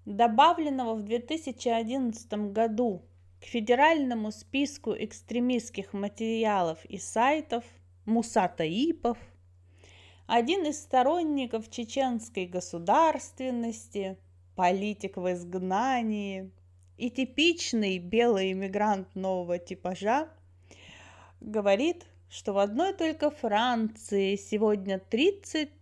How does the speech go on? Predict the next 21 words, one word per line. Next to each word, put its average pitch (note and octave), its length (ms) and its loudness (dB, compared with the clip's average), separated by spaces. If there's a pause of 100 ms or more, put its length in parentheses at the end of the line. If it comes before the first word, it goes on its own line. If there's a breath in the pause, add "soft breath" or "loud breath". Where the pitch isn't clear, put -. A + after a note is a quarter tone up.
тысяч C4 500 -2
чеченцев, G#3 960 -4 (260)
включая G3 960 -2
его E3+ 360 -4
самого, G#3 800 0 (1120 soft breath)
а B3 180 2
в A#3+ 40 -10
столице A#3+ 720 0
Вене G#3 760 0 (200)
около G#3 400 0
тринадцати B3+ 880 -2
тысяч. C4 720 -8 (1900)
Власти F#3 640 2
европейских G3 920 0
стран F#3+ 560 0
стараются F#3+ 680 2
не F#3+ 160 -2
афишировать A3 800 0
количество G3 640 -2
чеченских F#3+ 680 -4
беженцев, E3 680 -2